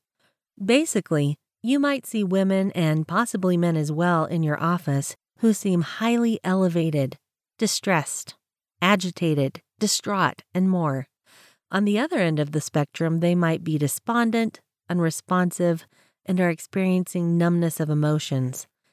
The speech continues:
They may have dissociated from their emotions in these instances. I have a friend who said that she was yelling in the bishop's office, and I remember being in a state that resembled shock in one of my bishop's offices and was literally shaking.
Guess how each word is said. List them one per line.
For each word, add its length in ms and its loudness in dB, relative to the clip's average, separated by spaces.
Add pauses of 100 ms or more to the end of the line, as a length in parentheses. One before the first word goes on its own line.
(200)
They 280 0
may 280 2
have 220 -2
dissociated 760 0
from 180 0
their 160 2
emotions 580 -2
in 140 -2
these 220 0
instances. 800 -2 (580)
I 60 -2
have 160 2
a 60 0
friend 320 0
who 80 0
said 260 0
that 140 0
she 200 -4
was 200 0
yelling 360 2
in 120 2
the 40 0
bishop's 400 -2
office, 540 0 (220)
and 120 0
I 140 4
remember 520 0
being 340 2
in 100 2
a 80 0
state 440 0
that 100 -4
resembled 520 0
shock 640 -2
in 140 0
one 120 2
of 80 0
my 140 2
bishop's 480 -2
offices 640 -2 (120)
and 120 0
was 140 2
literally 560 0
shaking. 640 0